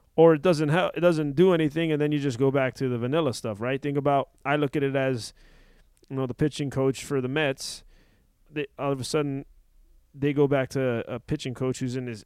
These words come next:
I mean, the guy's in his eighties, and he, and it's like, they've been pitching well, right? And so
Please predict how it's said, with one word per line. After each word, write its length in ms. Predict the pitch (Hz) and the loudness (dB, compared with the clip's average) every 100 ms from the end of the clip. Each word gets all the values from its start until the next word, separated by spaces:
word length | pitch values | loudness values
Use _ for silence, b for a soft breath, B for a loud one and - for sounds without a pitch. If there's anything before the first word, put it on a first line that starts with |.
| - | -12
I 20 | |
mean, 160 | 127 120 | -10 -8
the 60 | |
guy's 320 | 113 139 135 | -2 -2 0
in 80 | 120 | -2
his 140 | 113 107 | -6 -4
eighties, 500 | 139 135 101 117 117 | -2 -2 -6 -10 -8
and 140 | 120 | -8
he, 160 | 120 - _ _ _ _ - | -8 -12 _ _ _ _ -8
and 140 | 131 | -6
it's 160 | 127 - | -4 -4
like, 340 | 131 120 - _ _ _ _ | -4 -6 -12 _ _ _ _
they've 180 | 127 120 | -8 -4
been 120 | 127 | 2
pitching 340 | 180 185 147 | 2 2 -2
well, 160 | 113 107 | -4 -4
right? 260 | 117 143 - | -2 -2 -2
And 140 | 143 | -4
so 320 | 147 139 131 | 0 2 2